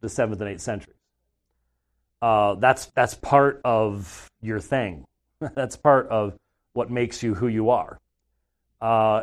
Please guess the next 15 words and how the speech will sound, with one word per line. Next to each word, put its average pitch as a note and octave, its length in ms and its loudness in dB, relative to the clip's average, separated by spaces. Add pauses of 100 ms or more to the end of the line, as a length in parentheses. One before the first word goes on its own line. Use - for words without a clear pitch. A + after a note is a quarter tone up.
and A2+ 320 -4
you A#2+ 160 -4
literally A2+ 380 2
do A2+ 160 -2
pride C#3+ 480 4
yourself F#2 440 -4 (160)
on F#2+ 220 -8
that. C#2+ 240 -18 (1120)
Um, B2 520 4 (120)
<clears throat> C#3+ 240 -4 (180)
but D3 440 2
at D#3 100 -4
the D3 80 -2
same G3 280 0
time, A2+ 440 -2